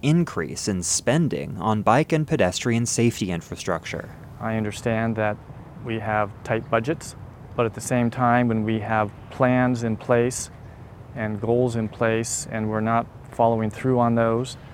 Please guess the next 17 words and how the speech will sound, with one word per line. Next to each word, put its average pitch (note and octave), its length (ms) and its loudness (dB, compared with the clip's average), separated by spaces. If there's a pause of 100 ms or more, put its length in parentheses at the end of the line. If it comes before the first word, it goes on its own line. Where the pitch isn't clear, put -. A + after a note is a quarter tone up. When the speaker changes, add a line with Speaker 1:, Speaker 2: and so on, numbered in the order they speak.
(420)
Speaker 2:
uh, A#2 40 -8
I A2 600 -2 (160)
think A2+ 240 -6
the A#2+ 80 -6
city A#2 480 0
needs A2+ 340 0
to A#2+ 100 -4
do A2 180 0
more A2+ 500 2 (460)
to, G#2+ 400 -2 (100)
uh, G#2 180 -4
figure A2 300 0
out G#2+ 220 2
how A#2 260 4
they're A#2 180 2
allocating A2 580 0
dollars. G#2 500 0